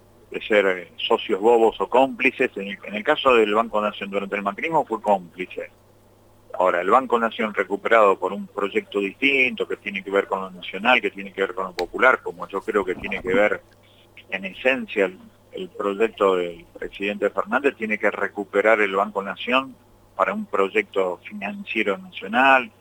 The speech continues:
Hay que dejar de lado la ley de entidades financieras que viene de la dictadura y después lo otro.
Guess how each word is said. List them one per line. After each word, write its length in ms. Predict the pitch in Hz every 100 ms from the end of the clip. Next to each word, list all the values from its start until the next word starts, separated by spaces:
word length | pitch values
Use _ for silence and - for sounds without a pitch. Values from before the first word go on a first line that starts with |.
| _ _
Hay 140 | 107
que 220 | 104 104 - _ _ -
dejar 340 | 95 110 104
de 120 | 101
lado 280 | 104 104 98
la 120 | 92
ley 140 | 95 101
de 80 |
entidades 340 | 98 98 98 95
financieras 480 | 95 90 - 98 95
que 100 | 92
viene 180 | 98
de 60 | 95
la 80 | 92
dictadura 480 | 92 - 98 156 185
y 40 |
después 280 | 123 - 113
lo 100 | 110
otro. 360 | 135 - 90